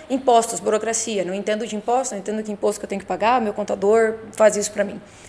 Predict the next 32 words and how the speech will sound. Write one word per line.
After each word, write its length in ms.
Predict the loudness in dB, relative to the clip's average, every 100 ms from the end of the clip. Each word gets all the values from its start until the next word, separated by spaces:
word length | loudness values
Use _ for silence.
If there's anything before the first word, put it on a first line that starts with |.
| -10
Então, 100 | -2
esses 220 | 2 2 2
três 240 | 0 0
desafios 480 | -2 -6 -4 -2 -2
apareceram 560 | -2 -2 -2 -2 -4
em 40 | -4
quase 280 | -4 -4 -2
todas 220 | -2 0
as 100 | -2
respostas. 640 | -8 -10 -10 -12 -16 -20 -20 -20 -14
Então, 120 | -8 -8
em 40 |
primeiro, 400 | -6 2 4 4
segundo 300 | 2 -2 -2
ou 60 | -2
terceiro, 380 | -2 2 2
e 60 | 2
a 20 |
gente 320 | -2 -2 -2 -6 -14 -12 0
entendeu 380 | 4 6 6
que 100 | 4
esses 240 | 0 0 -2
três, 480 | 2 2 2 -2 -6 -14 -20 -10 2
é, 240 | 2 2 -2 -8 0
abriu 200 | 4 4
um 60 |
clarão, 420 | 4 4 4 4 0
assim, 200 | -6 -8
o 40 |
que 140 | -10
que 80 | -10
faz? 280 | -4 -4 -4